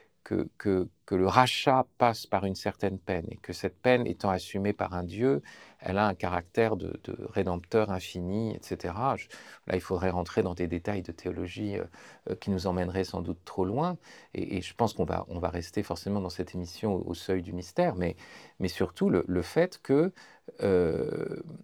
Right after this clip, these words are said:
ça passe par le sang, parce que notre condition est sanglante, parce que notre condition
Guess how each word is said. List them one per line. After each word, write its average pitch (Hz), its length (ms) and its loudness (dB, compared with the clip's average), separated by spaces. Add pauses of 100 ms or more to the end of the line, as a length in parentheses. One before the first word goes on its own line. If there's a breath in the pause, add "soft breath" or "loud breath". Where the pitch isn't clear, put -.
(1400)
ça - 260 4
passe 147 180 6
par 113 140 6
le 107 80 4
sang, 123 400 -2 (840 soft breath)
parce - 180 2
que 151 80 6
notre 127 240 4
condition 104 440 0
est 98 60 0
sanglante, - 640 -10 (340)
parce - 160 0
que 131 80 6
notre 110 160 6
condition 123 720 0